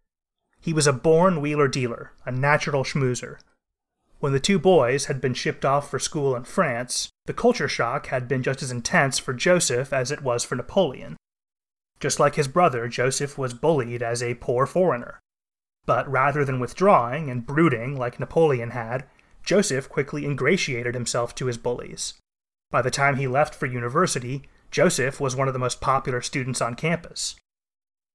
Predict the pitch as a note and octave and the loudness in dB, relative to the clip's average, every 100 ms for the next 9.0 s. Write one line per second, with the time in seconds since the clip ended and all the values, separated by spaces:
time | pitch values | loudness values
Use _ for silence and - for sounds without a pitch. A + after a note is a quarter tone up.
0 | _ _ C#3+ A#2+ D#3 E3+ - D#3+ C#3 C#3 | _ _ -6 0 2 0 -2 -2 0 4
1 | G3 C3 B2 D#3 E3 C#3+ C3 B2 B2+ B2 | 4 4 0 -4 -4 -4 -2 -2 -2 -2
2 | C3+ - C#3 B2+ A#2 A#2 A#2+ B2 C#3+ E3 | -4 -2 -4 -2 -2 -2 -2 4 4 4
3 | - - - - _ _ _ _ _ _ | -2 -8 -14 -16 _ _ _ _ _ _
4 | _ _ - F3+ F#3 C3+ - C#3 - C3 | _ _ 0 2 4 0 0 -2 -2 -4
5 | C3+ B2+ - F#3+ E3+ - A#2+ A#2+ B2 B2+ | -2 -2 4 4 4 2 -2 -2 -4 -4
6 | B2+ B2 B2+ - A#2+ A#2+ B2+ B2+ B2 E3 | -6 -8 -8 -8 -6 -6 -6 -4 0 2
7 | C3+ A#2 A#2 A#2+ A#3 C3+ B2+ C3 B2+ C#3 | 2 -2 -6 -8 -8 -6 -6 -2 0 0
8 | - B2 A#2+ F3+ D3+ B2+ - - - - | 0 -4 0 2 2 -2 -10 -8 -8 -8